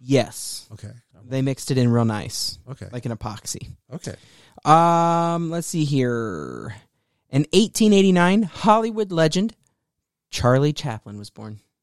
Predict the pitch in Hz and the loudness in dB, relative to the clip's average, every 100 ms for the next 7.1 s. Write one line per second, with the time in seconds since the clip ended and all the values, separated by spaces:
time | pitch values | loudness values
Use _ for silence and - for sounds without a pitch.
0 | _ 123 190 240 240 208 123 92 113 135 | _ -14 -12 -12 -16 -14 -12 -12 -12 -14
1 | _ 110 156 101 - - - - _ _ | _ -14 -14 -12 -14 -16 -18 -18 _ _
2 | _ 120 131 139 - 135 135 135 135 156 | _ -2 -2 -2 0 2 4 4 2 0
3 | 156 175 160 - 160 156 - 147 151 170 | -2 -2 -4 -2 0 0 -2 -4 -2 -2
4 | - 285 143 120 110 117 113 - 113 - | -2 -2 0 0 -2 -2 -4 -2 -6 -4
5 | 110 104 104 156 - _ _ _ _ _ | -4 -4 -4 -6 -8 _ _ _ _ _
6 | - 156 190 220 196 190 170 - 156 131 | -6 -4 -2 -2 -4 -6 -6 -6 -4 -4
7 | 110 | -6